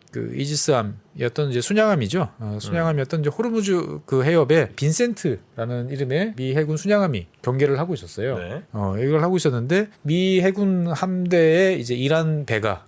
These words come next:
Speaker 1: 이제
Speaker 2: 음.
Speaker 1: 가까이 오면서 되게 위협적인 행동을 이제 보입니다.
Speaker 2: 음.
Speaker 1: 뭐 미 해군 입장에서 봤을 때는 배가 이제 큰 배도 아니고 그러니까
Speaker 2: 음.
Speaker 1: 미사일을 날리는 것보다는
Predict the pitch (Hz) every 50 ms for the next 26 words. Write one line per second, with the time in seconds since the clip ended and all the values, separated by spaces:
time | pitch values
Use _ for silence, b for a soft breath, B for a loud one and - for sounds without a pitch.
0 | _ - - 104 101 85 - 110 - - 160 160 160 156 147 139 139 - 147 139
1 | 143 131 120 117 147 160 - 117 107 110 104 120 147 170 - - 147 110 98 82
2 | 87 - _ _ _ - 151 156 147 143 127 127 139 165 175 147 107 104 98 -
3 | 113 113 104 92 85 87 87 85 - _ - 92 92 90 90 87 87 87 87 90
4 | 87 87 85 78 71 65 - _ _ - - 110 107 104 104 104 120 143 151 170
5 | 175 175 156 139 - 139 131 131 123 120 110 98 95 - 113 123 - - 98 101
6 | 113 107 104 98 - - 180 175 175 170 127 98 98 98 104 101 95 85 87 87
7 | - 120 110 92 - - - 110 107 143 143 143 135 110 101 98 98 95 95 90
8 | 92 98 107 139 175 190